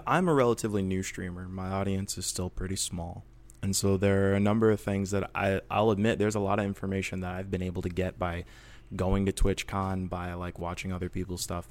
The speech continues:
that I was able to implement before, um, before I got started.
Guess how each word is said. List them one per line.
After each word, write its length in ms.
that 160
I 80
was 160
able 240
to 120
implement 460
before, 600
um, 420
before 280
I 100
got 200
started. 440